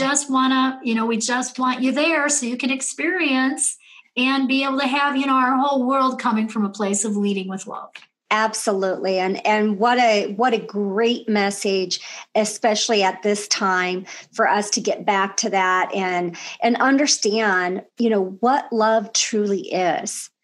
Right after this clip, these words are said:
Speaker 2: You know,
Speaker 1: Mm-hmm.
Speaker 2: we love everybody exactly where they're at, um, you know, without judgment, without, you know, pre-, um, you know, pre-,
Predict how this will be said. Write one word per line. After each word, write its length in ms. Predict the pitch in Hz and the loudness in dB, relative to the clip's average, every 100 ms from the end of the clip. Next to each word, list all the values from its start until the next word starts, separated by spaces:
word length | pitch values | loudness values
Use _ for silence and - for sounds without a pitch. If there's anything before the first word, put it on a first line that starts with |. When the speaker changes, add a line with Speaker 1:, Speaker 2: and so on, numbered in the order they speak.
| _ - | _ -2
Speaker 2:
You 100 | 226 | 2
know, 320 | 208 196 190 | 4 4 2
Speaker 1:
Mm-hmm. 220 | - 220 | -4 -4
Speaker 2:
we 140 | 220 240 | 2 4
love 280 | 233 254 240 | 4 4 2
everybody 580 | 220 220 233 208 202 202 | 0 2 2 2 2 0
exactly 640 | 208 202 196 214 233 262 254 | -2 -4 0 0 0 -2 -2
where 200 | 247 240 | 0 0
they're 140 | 247 | 0
at, 440 | - 190 185 185 - _ _ - | 0 0 0 -2 -6 _ _ -4
um, 480 | 214 202 190 190 185 | 0 2 4 2 0
you 140 | 226 208 | 2 2
know, 180 | 190 | 4
without 580 | 190 185 202 208 220 226 | 2 0 2 2 2 0
judgment, 720 | 226 202 190 - 196 185 180 | 0 0 0 -2 -2 -2 -2
without, 760 | 202 208 202 196 214 233 233 - 269 294 _ | -2 0 2 4 4 2 0 -8 -10 -14 _
you 120 | 233 | 0
know, 200 | 220 208 | 2 2
pre-, 800 | 202 - 247 226 226 226 226 214 - - - | 0 -4 0 0 2 0 -2 -6 -16 -20 -6
um, 720 | 233 202 190 180 170 190 190 _ _ _ _ _ _ _ | -2 2 2 2 0 -4 -10 _ _ _ _ _ _ _
you 80 | 240 | 0
know, 260 | 214 196 190 | 2 0 -4
pre-, 380 | - 269 247 226 | -6 0 2 0